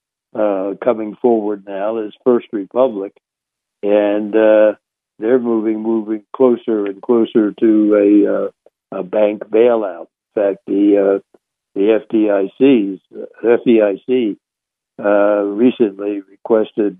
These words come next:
uh, uh, bids, uh, from some of your bigger banks like, uh, J P Morgan and P N C Financial to come in and submit, uh, final bids for First Republic Bank.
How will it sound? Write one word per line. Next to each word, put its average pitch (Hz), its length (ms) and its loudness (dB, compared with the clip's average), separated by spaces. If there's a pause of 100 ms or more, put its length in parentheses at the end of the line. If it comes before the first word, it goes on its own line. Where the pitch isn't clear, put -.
uh, 98 320 0 (1200)
uh, 90 100 -8
bids, 101 440 0 (760)
uh, 101 600 -2 (120)
from 101 480 -2
some 110 220 0
of 107 60 0
your 104 160 2
bigger 110 360 2
banks 98 500 -4
like, 98 340 -2
uh, 98 280 0 (460)
J 110 160 4
P 104 240 -2
Morgan 104 600 0
and 92 160 -14 (120)
P 104 220 4
N 98 200 0 (100)
C 110 320 4 (560)
Financial 101 720 0
to 92 140 -14
come 104 220 -6
in 104 180 -2
and 98 320 -6
submit, 104 440 0
uh, 98 240 2 (100)
final 104 360 -4
bids 107 420 0
for 95 240 -4 (680)
First 113 260 0
Republic 95 580 -4 (240)
Bank. 87 320 -6